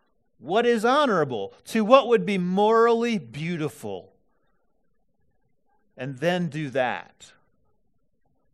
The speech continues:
It means taking time to process your emotions and to consider the mercies of God towards you in Christ before you do something,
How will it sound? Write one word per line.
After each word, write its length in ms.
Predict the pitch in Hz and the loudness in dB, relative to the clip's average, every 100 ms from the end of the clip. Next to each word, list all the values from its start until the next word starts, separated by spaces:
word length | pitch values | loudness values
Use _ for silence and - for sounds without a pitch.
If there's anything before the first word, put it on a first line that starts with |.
| _ _ _ _ _ _ _ _ _ _ _ _ _ - | _ _ _ _ _ _ _ _ _ _ _ _ _ -16
It 60 | 139 | -8
means 240 | 165 156 | -8 -8
taking 360 | - - 165 151 | -6 -6 -6 -8
time 260 | 170 156 131 | -6 -4 -6
to 40 | |
process 580 | - 151 147 - 139 - | -4 -2 -2 -2 -10 -8
your 120 | 120 | -12
emotions 720 | 95 113 120 165 160 165 - | -10 -14 -16 -16 -18 -20 -16
and 140 | - 98 | -14 -14
to 40 | |
consider 480 | - - - 123 120 | -14 -16 -14 -14 -12
the 120 | 95 | -14
mercies 480 | 98 107 101 107 92 | -12 -12 -12 -16 -16
of 100 | 87 | -14
God 360 | 101 98 104 - | -8 -8 -8 -12
towards 380 | 110 110 107 | -14 -14 -14
you 160 | 113 107 | -16 -16
in 140 | 90 | -16
Christ 540 | 92 95 101 139 - - | -18 -16 -12 -14 -16 -20
before 260 | 147 160 | -18 -16
you 100 | 156 | -16
do 140 | 151 156 | -16 -20
something, 540 | - 175 - 196 196 | -18 -18 -18 -18 -20